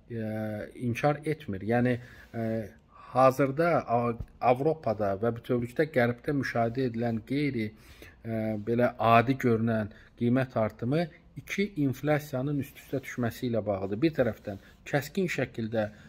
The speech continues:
onsuz da pul kütləsini aparıcı emitentlər,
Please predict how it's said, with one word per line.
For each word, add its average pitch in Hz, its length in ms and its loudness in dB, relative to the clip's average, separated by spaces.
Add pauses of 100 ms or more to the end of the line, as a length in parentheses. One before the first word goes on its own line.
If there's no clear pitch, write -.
onsuz 147 460 0
da 120 220 8
pul 143 220 -4
kütləsini 117 640 -2 (340)
aparıcı 123 640 0 (160)
emitentlər, 120 840 0